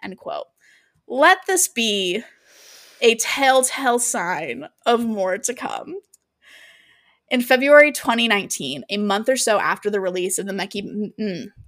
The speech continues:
messy makeup <laughs> trivia video,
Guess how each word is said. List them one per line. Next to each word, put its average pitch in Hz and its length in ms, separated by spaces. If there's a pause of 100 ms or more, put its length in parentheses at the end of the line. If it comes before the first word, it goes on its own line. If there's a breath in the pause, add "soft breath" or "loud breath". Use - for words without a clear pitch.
(180)
messy 302 800
makeup 247 760
<laughs> - 0
trivia 220 460
video, 180 520